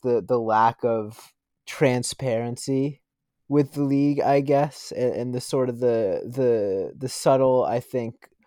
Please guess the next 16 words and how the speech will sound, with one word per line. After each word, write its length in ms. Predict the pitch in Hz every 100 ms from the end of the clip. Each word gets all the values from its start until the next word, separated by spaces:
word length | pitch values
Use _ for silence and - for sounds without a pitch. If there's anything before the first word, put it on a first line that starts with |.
| _ _
holier 520 | - 139 135 135 131
than 200 | 127 127
thou 320 | 120 117 117
attitude 640 | 95 113 117 - 127 127
that 240 | 127 117 -
I 80 | 117
think 220 | 120 123
a 60 | 123
lot 260 | 113 107 113
of 160 | 113 -
the, 380 | 110 113 104 -
the 280 | 123 117 -
ownership 600 | 101 117 117 - 120 -
and, 220 | 123 113 101
and, 320 | 110 113 110 _ _ _ _ -
um, 520 | 113 110 101 87